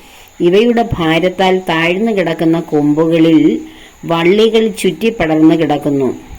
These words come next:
ഇണയായി സഞ്ചരിക്കുന്ന പലവിധ പക്ഷികൾ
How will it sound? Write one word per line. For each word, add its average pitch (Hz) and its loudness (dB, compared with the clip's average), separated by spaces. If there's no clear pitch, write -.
ഇണയായി 208 4
സഞ്ചരിക്കുന്ന 185 0
പലവിധ 180 0
പക്ഷികൾ 160 -2